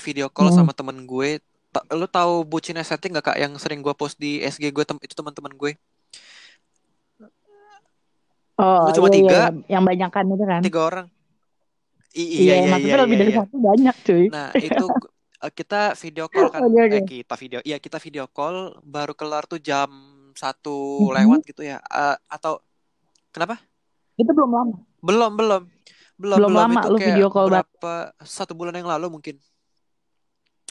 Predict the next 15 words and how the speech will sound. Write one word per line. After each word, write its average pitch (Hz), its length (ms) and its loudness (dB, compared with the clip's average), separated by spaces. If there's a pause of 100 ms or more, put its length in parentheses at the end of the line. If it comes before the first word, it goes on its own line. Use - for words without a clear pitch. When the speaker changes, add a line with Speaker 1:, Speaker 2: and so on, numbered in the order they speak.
(500)
Speaker 1:
Satu - 160 -12
bulan 151 240 -6
yang 147 80 -10
lalu. 139 320 -2
Speaker 2:
Oh, 175 240 0
Speaker 1:
Nah, 165 240 -2
Speaker 2:
oke. - 0 -
Speaker 1:
gue 165 480 -2
baru 170 240 -6
kelar 165 400 -6
V 165 240 -12
C - 200 -12
N 165 120 -10
itu 175 80 -4
antara 165 480 -2